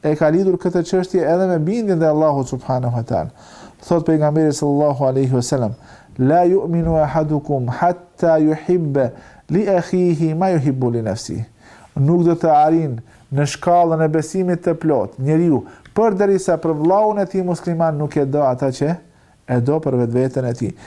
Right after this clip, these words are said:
Prandaj, ë, besimtari e shfaq dashurinë e tij ndaj vllaut vet musliman me çka? Me çështjen se e do për të ata që e dëshiron për vetveten e tij.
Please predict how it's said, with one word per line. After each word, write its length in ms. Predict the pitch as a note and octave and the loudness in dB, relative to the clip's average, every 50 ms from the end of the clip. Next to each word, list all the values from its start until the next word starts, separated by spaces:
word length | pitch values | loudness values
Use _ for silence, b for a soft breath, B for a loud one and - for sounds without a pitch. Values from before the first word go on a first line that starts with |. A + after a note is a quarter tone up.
| B B B | B B B
Prandaj, 380 | - B2+ B2+ D#3 F3 G3 F#3+ F#3+ B B B B B - | -2 0 2 4 2 2 0 -2 B B B B B -6
ë, 400 | - C3 C3 C3 B2+ B2+ B2 - - - _ _ _ _ - | -2 0 2 2 2 2 0 -2 -4 -8 _ _ _ _ -6
besimtari 880 | C#3 C#3+ C#3 C3+ - D#3+ D3+ C#3 D3+ - A3 A#3 G#3 F3 C#3 A#2 G2+ - b b b b b b b - | -2 -2 -2 0 0 -2 -2 -2 0 2 2 4 4 4 2 0 -4 -6 b b b b b b b -2
e 180 | D3+ D3 D3+ C3+ | 0 0 0 0
shfaq 680 | - - - - G#3+ B3 B3 G#3+ F#3 - - - - - _ _ _ _ _ _ - - - | -2 -6 -6 -2 0 2 4 4 2 2 -2 -6 -18 -20 _ _ _ _ _ _ -14 -8 -4
dashurinë 520 | C#3 C#3+ D3 D3 - - E3+ G#3 A#3 A3+ | 0 0 0 0 2 2 2 2 2 2
e 40 | G#3+ | 2
tij 140 | G#3 G3+ F#3 | 2 0 0
ndaj 200 | D#3+ F3+ G#3+ A#3 A#3 | 2 2 0 0 0
vllaut 280 | A#3+ A#3+ A#3 A3+ G#3 | 2 2 2 2 2
vet 120 | G#3+ G3+ G3 | 0 0 0
musliman 520 | G3 F#3 - - F#3+ F#3 G#3 A3 A3 A3 B B B B B B B B | -2 -2 -2 -2 -2 0 0 0 0 -2 B B B B B B B B
me 140 | C#3+ D3+ D3+ | -2 0 0
çka? 320 | D3 - - E3+ C3+ A2+ - B B B B B | 0 0 0 0 0 0 -2 B B B B B
Me 140 | C3+ C#3 C3+ | -2 -2 -2
çështjen 540 | C3+ - - A3+ B3+ B3 A#3 - A#3 G#3+ F#3 | -2 0 0 2 2 2 2 0 0 -2 0
se 140 | - - G#3 | 0 0 0
e 180 | - D#3 E3 | 2 2 2
do 240 | D#3 D3 G3 A#3 B3+ | 2 2 2 0 0
për 180 | B3 A3 G3+ F3+ | 2 0 -2 0
të 140 | - G#3 G#3+ F3+ | 0 0 2 2
ata 180 | F3 E3 - F#3 | 2 2 0 0
që 180 | E3+ - F3 D#3+ | 0 0 -2 -2
e 40 | |
dëshiron 460 | D3 D3 C#3+ - - D3 D#3 F3+ F#3+ F3 | 0 -2 -2 -2 -2 0 0 0 0 0
për 140 | E3+ D3 | -2 -2
vetveten 480 | C3+ C3+ B2 B2 C3+ D3 D3+ G3+ A3 A#3+ - b b b b b b b - | -2 0 0 2 0 0 0 -2 -4 -6 -6 b b b b b b b -4
e 120 | D3+ D3 | -2 -2
tij. 260 | C#3+ - D#3 B2+ A2 | 0 0 0 -2 -2